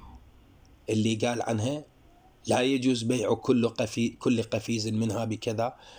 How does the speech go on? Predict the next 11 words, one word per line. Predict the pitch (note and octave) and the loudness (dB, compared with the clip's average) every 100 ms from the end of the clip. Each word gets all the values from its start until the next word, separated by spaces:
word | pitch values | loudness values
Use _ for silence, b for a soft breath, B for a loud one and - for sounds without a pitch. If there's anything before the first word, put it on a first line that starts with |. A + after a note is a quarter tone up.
| - | 0
بينما | A2+ A2+ A2+ G#2+ | 2 4 2 0
قبل | B2 B2+ G#2+ | 0 0 0
شوية | - - B2+ D3+ E3+ B B | -2 0 4 4 2 B B
وبيعها | G2 A2+ A#2+ A2+ G2+ | 0 2 2 2 0
كل | - C#3+ D#3 | 0 2 2
قفيز؟ | - G2+ F#2+ E2+ - B B B B B - | 0 -4 -4 -8 -12 B B B B B 0
بيعها | C3+ C#3+ G3+ D#3+ A#2 | 2 2 0 2 0
كل | - F3 G3+ | 0 4 4
قفيز | G3 - G3 E3 E3 | 2 0 0 0 2
هي | E3 B2+ B2+ G3 F3+ | 0 2 2 4 4
معلومة | D3 C3+ F#3 G#3+ F#3 | 4 6 6 8 6